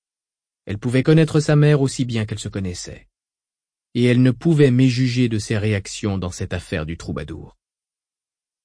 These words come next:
Pourquoi a-t-elle donc monté cette confrontation ? »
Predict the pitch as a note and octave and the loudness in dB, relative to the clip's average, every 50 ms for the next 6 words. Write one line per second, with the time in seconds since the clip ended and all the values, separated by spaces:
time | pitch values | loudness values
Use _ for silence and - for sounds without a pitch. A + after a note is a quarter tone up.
0 | _ _ _ _ _ _ _ _ _ - - - - - G#3 F3 B2 - - A2 | _ _ _ _ _ _ _ _ _ -20 -18 -6 2 2 4 4 2 -2 -4 -6
1 | A2 A2 A2 G#2 G#2 A2 A#2+ A#2+ - - - E3+ - - D#2+ - - - G2+ - | -6 -4 -4 -4 -2 -2 -4 -4 -6 -6 -8 -8 -8 -8 -14 -14 -10 -12 -12 -10
2 | - - - - D2+ - - - - C#2+ - - | -10 -12 -10 -10 -12 -12 -12 -14 -14 -14 -14 -14